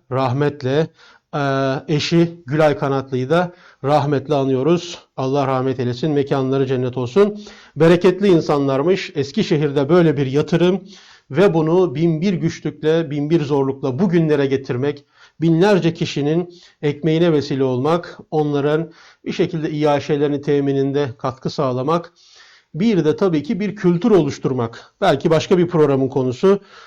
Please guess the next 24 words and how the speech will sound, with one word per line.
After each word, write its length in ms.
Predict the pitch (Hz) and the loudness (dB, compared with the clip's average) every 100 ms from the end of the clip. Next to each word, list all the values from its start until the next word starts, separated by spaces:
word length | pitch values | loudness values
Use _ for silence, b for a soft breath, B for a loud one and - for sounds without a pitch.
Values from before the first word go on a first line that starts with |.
| B | B
Çünkü 240 | 180 139 | -6 -4
şimdi 260 | 135 151 143 | -2 -2 0
bunu 200 | 143 139 | 0 0
burada 180 | 135 135 | 0 0
uzun 240 | 143 170 | 2 4
uzun 220 | 147 139 | 2 0
konuşamayız. 720 | 139 127 123 120 147 190 180 - b b b _ | -2 -4 -2 -2 0 0 -2 -10 b b b _
Eti, 580 | 165 151 - 160 185 190 147 | -4 -2 0 2 2 0 -6
eti 240 | 143 156 | -2 0
de 120 | 147 | 0
çalışmak 580 | 147 127 123 143 175 175 | 0 -4 -4 -2 -2 -2
ayrıca 460 | 156 143 127 139 120 | -4 -2 0 -2 -2
bir 160 | 160 - | -4 -4
kültür. 600 | 147 139 175 123 - - _ _ _ _ _ - | -6 -2 -2 -2 -6 -18 _ _ _ _ _ -2
O, 280 | 143 156 170 | 2 2 2
onun 300 | 156 151 143 | -4 -4 -2
şehre 420 | 151 127 160 165 | -2 0 0 0
çok 260 | 240 - | -2 -2
değişik 340 | 160 135 165 156 | -4 -4 -4 0
yansımaları 640 | 143 143 151 139 143 160 | 0 0 0 0 2 2
oldu. 640 | 143 127 117 160 185 185 - | 2 2 0 2 2 0 -4
Halen 460 | 139 135 123 120 | 0 2 0 0
de 60 | 127 | -2
oluyor. 560 | 147 135 131 165 170 | 0 0 4 4 2